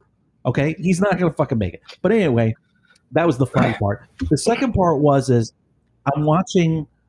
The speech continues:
Speaker 1: you know, 'cause there's a homicide, every fucking sergeant and the watch commander has to show up. I'm watching five sergeants show up on scene. It's like watching a monkey fuck a football because they don't know what the fuck they're doing. They don't know what to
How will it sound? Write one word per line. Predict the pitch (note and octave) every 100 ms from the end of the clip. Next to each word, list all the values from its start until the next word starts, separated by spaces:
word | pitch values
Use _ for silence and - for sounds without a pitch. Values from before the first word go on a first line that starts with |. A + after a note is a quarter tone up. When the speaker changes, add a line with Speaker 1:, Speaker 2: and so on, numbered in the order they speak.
| _ _
Speaker 1:
you | D#3
know, | D#3 D3
'cause | D3 A#2+
there's | B2
a | A#2
homicide, | C3 B2+ A#2+ A2+ F#2 F#2+ F#2+ -
every | A2+ A#2+
fucking | - G#2+ G2+ G2
sergeant | - G#2+ G2+ G#2 G2+ -
and | G#2 G2 F#2+
the |
watch | F#2+ F#2+ -
commander | F#2 F2+ F2
has | F#2 F2
to | F2+
show | - F2
up. | F2 F2 _ _ _ _ _ -
I'm | A#2
watching | A#2+ C3 - D#3 B2+
five | - A#2+ A#2+ B2
sergeants | - A2+ A2+ A2 G#2+ - _ -
show | - B2
up | B2+ A#2
on | A2
scene. | - A2+ G#2+ G2+ G#2 _ _ _ _ _ _
It's | A#2 -
like | C3 A#2
watching | A#2+ A#2 B2+ A2
a |
monkey | A2+ A#2 C3
fuck | - A#2
a | A2+
football | - A2 - F2+ F#2 F#2+ _ _ _
because | A2 - G#2+ G2+ - G2+
they | A2+
don't | A#2+ C#3+
know | C#3
what | C3+ B2+
the | C3+
fuck | - A#2 -
they're | G#2+
doing. | G#2 F#2 F2 F2 - - - - - - -
They | A#2+
don't | A2+ C3+ D#3
know | D3+
what | C#3 C#3
to | -